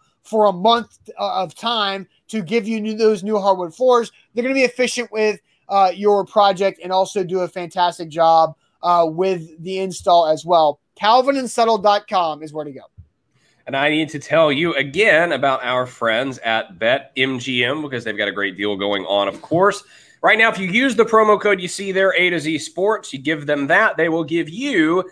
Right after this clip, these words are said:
Speaker 2: a risk-free bet of up to one thousand dollars. You gotta try out the Bet M G M app today because Bet M G M is the king of sports books.
Speaker 1: Yep, visit Bet M G M dot com for terms and conditions. You must be twenty-one years or older, must be present in Tennessee, and for gambling problems support, call a Tennessee Red Line at one eight hundred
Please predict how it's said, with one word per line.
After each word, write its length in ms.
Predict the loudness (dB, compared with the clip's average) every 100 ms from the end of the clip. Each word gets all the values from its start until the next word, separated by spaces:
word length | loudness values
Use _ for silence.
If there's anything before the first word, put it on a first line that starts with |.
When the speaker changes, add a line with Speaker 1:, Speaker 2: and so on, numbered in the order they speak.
| _ _
Speaker 2:
a 100 | -6
risk-free 540 | -4 -6 -8 -4 -4 0
bet 240 | 2 2
of 100 | 2
up 140 | 0 -2
to 100 | -4
one 280 | -2 -2
thousand 420 | 0 2 2 0 2
dollars. 420 | 4 4 2 -2
You 60 |
gotta 180 | 0 0
try 280 | 0 2 2
out 160 | 0 -2
the 60 |
Bet 180 | -6 -6
M 160 | -6 -8
G 180 | -6 -8
M 120 | -6
app 220 | -8 -8
today 380 | -10 -4 0 0
because 240 | 0 -6 -2
Bet 220 | 0 2
M 120 | -2
G 140 | -2
M 160 | -2 -2
is 100 | -6
the 60 | -10
king 220 | -8 -8
of 80 | -8
sports 300 | -6 -6 -8
books. 420 | -16 -16 -16 -18 _ _
Speaker 1:
Yep, 200 | -2 0
visit 240 | 0 -2 2
Bet 140 | 2
M 120 | 2
G 120 | 0
M 80 | 2
dot 180 | 2 2
com 220 | 0 -2
for 80 | -4
terms 240 | -6 -4
and 80 | -4
conditions. 340 | -6 -8 -8 -6
You 60 |
must 180 | -6 -6
be 60 | -8
twenty-one 380 | -8 -6 -4
years 180 | -4 -4
or 40 | -2
older, 220 | -2 -2
must 160 | -6
be 60 | -8
present 320 | -6 -4 -6
in 60 | -10
Tennessee, 360 | -10 -8 -8
and 80 | -8
for 80 | -6
gambling 280 | -4 -4 -2
problems 200 | -4 -4
support, 380 | 4 4 4 -4 -20 _
call 160 | 2 4
a 40 |
Tennessee 300 | 2 -2 0
Red 240 | 2 2 4
Line 260 | 2 2
at 140 | -2 -2
one 160 | -2
eight 120 | -2
hundred 320 | -4 -2 -4